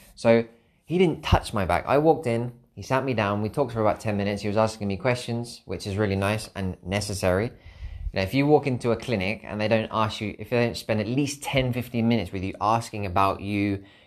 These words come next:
your trajectory, your back, to get some information for, if they put you straight on the table, they just touch you, if you don't get that initial conversation with them and them asking you questions, just walk out. It's a waste of time. Unless you just want a massage and you're cool with that.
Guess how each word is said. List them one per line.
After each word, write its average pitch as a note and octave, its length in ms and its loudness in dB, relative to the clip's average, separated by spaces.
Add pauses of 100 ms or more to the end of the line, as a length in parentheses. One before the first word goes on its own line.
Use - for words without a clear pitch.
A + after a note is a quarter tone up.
your G2 140 -4
trajectory, F#2+ 680 -2
your F#2 140 -2
back, F#2 480 2 (340)
to - 80 -8
get A2+ 160 -2
some G#2 120 -6
information A#2+ 580 0
for, G#2 60 -2
if G#2+ 100 -4
they C3+ 100 4
put B2+ 160 -2
you A2+ 80 0
straight A2+ 220 2
on F#2+ 80 0
the G#2+ 100 -2
table, G#2+ 300 2
they G2 100 0
just G#2 180 -6
touch G#2 220 -4
you, B2+ 560 -2 (640)
if - 60 -12
you C3 60 -2
don't B2 200 2
get A#2+ 220 2
that - 160 4
initial G#2+ 520 -2 (920)
conversation G#2+ 680 2
with B2 140 0
them F3 220 -2 (560)
and G#2 100 -4
them A2 100 0
asking G#2+ 320 0
you G2 80 -2
questions, D3 480 -2 (320)
just - 160 -12
walk A#2 240 4
out. G2+ 220 4
It's - 140 -18
a G#2 40 -12
waste G2 240 -4
of G2 60 -10
time. E2+ 300 -6 (600)
Unless G#2+ 500 0 (200)
you F#2+ 80 -12
just F#2 200 -10
want F#2+ 120 -2
a F2+ 40 -2
massage F2+ 460 -2
and F2+ 80 -2
you're F2 100 -6
cool F#2+ 140 -6
with D#2+ 100 -4
that. F2+ 160 -2